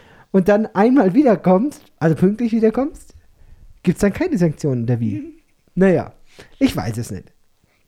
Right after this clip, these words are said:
Speaker 2: Ja.
Speaker 1: Vielleicht ist, bin ich auch einfach zu doof, um so richtig zu übersetzen, weil d-, das würde ich ja jetzt auch nochmal ähm, alles in Frage stellen, ja?
Speaker 2: Ja,
Speaker 1: Und
Speaker 2: ähm,
Speaker 1: wa-, wa-, weißt du, für was es auch noch, und das ist die letzte Regel, für die es dann auch noch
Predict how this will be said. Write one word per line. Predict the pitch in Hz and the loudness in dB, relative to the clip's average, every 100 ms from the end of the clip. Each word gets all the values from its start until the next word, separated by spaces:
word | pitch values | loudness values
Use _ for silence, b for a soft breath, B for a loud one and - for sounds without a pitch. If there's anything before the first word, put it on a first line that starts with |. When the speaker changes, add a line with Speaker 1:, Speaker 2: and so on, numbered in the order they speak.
| - | -18
Speaker 2:
Ja. | 277 - | -16 -2
Speaker 1:
Vielleicht | 202 233 311 - - - | 2 4 2 -2 -12 -6
ist, | 226 - | -6 -4
bin | 226 233 | -2 -2
ich | 214 | -2
auch | 185 | -2
einfach | 185 190 220 - _ _ | -2 0 -2 -4 _ _
zu | - 170 | -8 -6
doof, | 135 147 254 - - b b b - | 0 0 0 -4 -20 b b b -2
um | 196 | 2
so | 202 | 2
richtig | 196 196 - | 0 -2 -4
zu | 156 | -2
übersetzen, | 135 247 240 - 95 | 0 -2 -2 -6 -10
weil | 104 123 | -6 -6
d-, | 123 113 | -6 -6
das | 170 196 | -6 -4
würde | 214 208 | -6 -6
ich | 196 | -2
ja | 220 | -2
jetzt | 214 - | -2 -2
auch | 202 | -2
nochmal | 190 160 131 117 120 - b b b b b b _ 131 | 0 -2 -2 -2 -4 -8 b b b b b b _ -2
ähm, | 131 120 - | -2 -2 -6
alles | 131 135 135 | -4 -4 -2
in | 139 | -6
Frage | - 110 107 | -6 -6 -6
stellen, | - 107 95 | -6 -6 -6
ja? | 113 208 - b b b b | -6 -6 -10 b b b b
Speaker 2:
Ja, | 277 247 - | -16 -14 -2
Speaker 1:
Und | 226 269 | 0 2
Speaker 2:
ähm, | 240 | 2
Speaker 1:
wa-, | 185 180 | 0 2
wa-, | 190 180 165 - | 2 2 -2 -12
weißt | 180 175 170 160 170 | -6 -2 0 2 0
du, | 175 | 0
für | 170 | 0
was | 170 156 | 0 0
es | 131 - | -4 -2
auch | 175 | 0
noch, | 226 247 - | 0 -2 -8
und | 175 160 | -6 -4
das | 151 | -4
ist | - | -4
die | |
letzte | 156 185 220 202 | -4 -2 0 0
Regel, | 214 185 | 0 -2
für | 170 | -4
die | |
es | 175 | -4
dann | 196 190 196 - | -4 -4 -6 -6
auch | 156 | -2
noch | 190 - | -2 -4